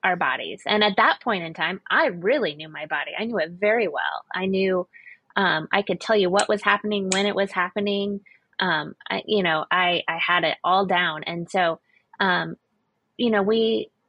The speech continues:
should be empowered to trust ourselves and our bodies and know that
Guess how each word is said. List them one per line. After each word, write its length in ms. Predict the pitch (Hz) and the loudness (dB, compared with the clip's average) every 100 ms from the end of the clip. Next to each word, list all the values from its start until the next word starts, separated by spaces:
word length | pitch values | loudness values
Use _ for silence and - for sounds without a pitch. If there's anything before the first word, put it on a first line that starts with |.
| - | -8
should 220 | 202 254 | -2 0
be 80 | 254 | 2
empowered 500 | 254 226 233 233 226 | 0 2 2 2 0
to 240 | - 233 220 | -2 -2 -2
trust 560 | - - 277 - - - _ - | 0 0 0 -6 -18 -20 _ -4
ourselves 560 | 185 180 165 156 139 - | -2 0 0 0 -2 -6
and 140 | - 180 | -8 -6
our 140 | 170 | -4
bodies 420 | 175 160 170 185 | -2 -2 -2 -4
and 260 | - 185 185 | -2 0 2
know 460 | 185 220 185 180 208 _ _ - | 2 4 2 0 -4 _ _ -2
that 320 | 196 185 - | 2 2 2